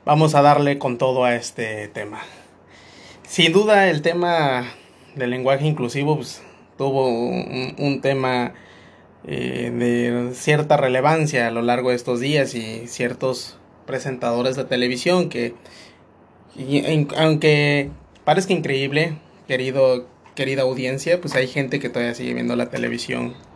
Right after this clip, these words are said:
no sé si, si, si abierta <laughs> o de paga. Pero en ese sentido hay gente todavía que utiliza ese medio, ese dispositivo, y pues bueno, ¿no? También se da cierto eco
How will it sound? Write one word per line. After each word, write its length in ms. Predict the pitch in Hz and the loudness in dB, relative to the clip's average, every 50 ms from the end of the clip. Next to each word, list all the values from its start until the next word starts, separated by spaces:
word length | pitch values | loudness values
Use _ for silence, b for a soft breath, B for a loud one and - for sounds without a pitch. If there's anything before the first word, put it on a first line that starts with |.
| - | -14
no 120 | - - 123 | -12 -10 -6
sé 180 | 127 151 135 | -6 -6 -6
si, 160 | - 135 120 | -4 -6 -6
si, 240 | - - 131 - - | -6 -8 -12 -12 -12
si 120 | - - 127 | -4 -2 0
abierta 640 | 131 120 135 147 147 147 151 - 147 127 127 127 | 0 2 2 2 2 2 0 -2 -2 -2 -2 -2
<laughs> 0 | |
o 140 | 135 135 156 | -2 -2 -2
de 120 | 143 131 123 | -2 -2 -2
paga. 340 | - 131 131 131 123 123 B B B B B B B B B B B B B B B B - - - - - | -2 -2 -2 -2 -2 -6 B B B B B B B B B B B B B B B B -20 -20 -20 -2 4
Pero 200 | 165 160 156 156 | 4 6 6 6
en 80 | 160 | 6
ese 180 | 175 175 180 175 | 6 4 4 2
sentido 320 | 165 156 151 151 151 156 | 2 2 2 2 2 2
hay 80 | 156 147 | 2 2
gente 280 | - 160 151 151 151 143 | 2 0 0 0 -2 -2
todavía 460 | - 139 139 139 135 135 139 135 139 | 0 2 2 2 2 2 0 -2 0
que 320 | 147 139 131 127 120 117 - - | 2 2 2 2 2 -2 -4 -6
utiliza 440 | 143 - 143 135 139 135 139 147 139 | -4 -2 0 0 0 0 0 0 0
ese 140 | 135 127 | 0 0
medio, 360 | 123 123 127 131 131 139 147 156 | 0 0 0 0 0 0 0 0
ese 160 | 156 156 139 | 0 0 0
dispositivo, 840 | 127 120 - - 135 120 123 120 - 131 139 143 156 160 156 151 - - - - _ - - - - | 0 -2 -4 -8 -8 -6 -6 -6 -4 -4 0 2 2 2 0 -2 -4 -12 -20 -20 _ -20 -20 -16 -12
y 120 | 147 123 | -10 -8
pues 200 | 120 127 127 127 | -4 -4 -2 2
bueno, 320 | 156 185 190 180 147 127 | 4 4 4 4 2 0
¿no? 280 | 123 135 147 160 160 151 | 0 0 -2 -2 -2 0
También 460 | 135 123 127 131 135 131 131 123 123 - - - _ - - _ - - - - | -2 -2 0 0 -2 -2 -4 -6 -8 -14 -20 -20 _ -20 -20 _ -20 -20 -20 -20
se 540 | - - - - 135 127 127 123 127 127 123 | -18 -16 -6 0 2 4 4 6 6 4 4
da 160 | 123 131 131 | 4 2 0
cierto 500 | 123 - - 143 135 135 139 - 131 127 | 0 -2 -2 -2 -2 -2 -2 0 2 2
eco 380 | 131 135 135 - 123 117 113 | 2 2 0 -4 -6 -8 -8